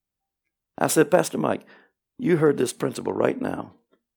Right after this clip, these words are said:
You can apply it right now, and you'll never see the pain."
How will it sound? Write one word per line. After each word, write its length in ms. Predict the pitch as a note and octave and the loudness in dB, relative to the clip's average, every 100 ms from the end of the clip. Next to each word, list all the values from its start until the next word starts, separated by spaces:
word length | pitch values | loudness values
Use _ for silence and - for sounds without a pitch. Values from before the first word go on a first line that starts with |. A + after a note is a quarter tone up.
| _ | _
You 140 | - D3+ | -4 0
can 160 | C3 | 0
apply 340 | - C3 A#2 E2+ | 0 -2 -2 -2
it 120 | - | -2
right 260 | G2+ A2 | -4 -4
now, 400 | - G2+ - G2+ _ _ _ _ _ _ - | -6 -8 -10 -16 _ _ _ _ _ _ -8
and 140 | - | -2
you'll 120 | A#2 A#2 | 0 2
never 260 | B2+ A#2+ | 2 2
see 180 | A2 - | -2 -4
the 100 | G#2 | -4
pain." 500 | - C3 G#2+ D2 A#1+ | -4 -6 -6 -10 -18